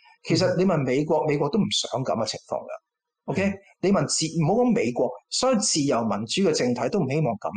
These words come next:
Speaker 1: 樣嘅。噉我希望即係台灣喺呢個地方度會有改變啦，而希望由呢一屆開始可以畀一啲本土新生嘅力量滋長嘅空間，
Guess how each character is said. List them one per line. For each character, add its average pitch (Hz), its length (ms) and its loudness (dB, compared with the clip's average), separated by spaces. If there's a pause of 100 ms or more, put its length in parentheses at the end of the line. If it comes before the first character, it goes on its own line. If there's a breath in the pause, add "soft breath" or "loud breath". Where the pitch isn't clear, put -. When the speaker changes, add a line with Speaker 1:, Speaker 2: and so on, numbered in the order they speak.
Speaker 1:
樣 87 160 -2
嘅。 - 800 -10
噉 214 60 4
我 185 80 4
希 214 120 4
望 120 280 2 (360)
即 - 120 -2
係 160 200 2
台 - 100 -4
灣 147 300 2
喺 127 100 2
呢 151 80 2
個 147 80 0
地 117 160 -2
方 147 240 0
度 107 220 0
會 113 120 -2
有 110 100 2
改 - 140 -8 (140)
變 110 180 -2
啦， 127 80 0
而 - 480 -10 (160)
希 196 100 4
望 123 240 2 (500)
由 120 200 0
呢 170 60 4
一 190 40 4
屆 180 60 2
開 139 380 0
始 113 320 -2 (100)
可 196 100 0
以 - 60 2
畀 - 200 -4
一 139 100 2
啲 180 380 -2
本 139 260 0
土 120 200 -2
新 147 200 0 (160)
生 160 220 0
嘅 123 60 0
力 113 100 -2 (100)
量 95 260 -2
滋 - 160 -4 (240)
長 - 160 -2
嘅 110 80 -2
空 120 200 2
間， 226 200 0